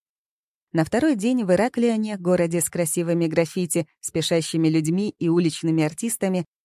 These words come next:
я поехала на автобусе посмотреть дворец в Кноссе. Там была древняя минойская столица,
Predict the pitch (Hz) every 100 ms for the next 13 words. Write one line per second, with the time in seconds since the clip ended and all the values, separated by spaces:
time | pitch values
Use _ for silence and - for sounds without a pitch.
0 | _ 208 277 247 233 247 226 196 185 185
1 | 247 226 202 175 175 - 175 160 220 -
2 | 170 196 226 165 - - - - 175 262
3 | - 190 - _ _ _ 247 262 240 240
4 | 226 202 254 240 220 214 202 208 226 226
5 | - 208 202 - 247 202 156 -